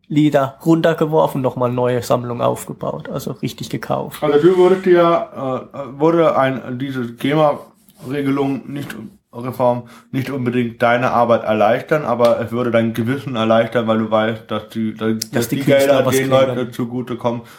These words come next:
Speaker 2: die das, die dein Projekt an dem Abend gefördert haben.
Speaker 1: Genau.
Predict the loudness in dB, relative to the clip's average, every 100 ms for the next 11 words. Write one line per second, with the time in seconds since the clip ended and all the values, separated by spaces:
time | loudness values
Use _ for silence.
0 | _ -4 0 2 2 -2 -4 -8 -2 2
1 | 2 0 0 2 2 0 0 0 2 2
2 | 0 -6 -6 2 4 4 0 -2 -4 -4
3 | -2 -2 0 0 0 -4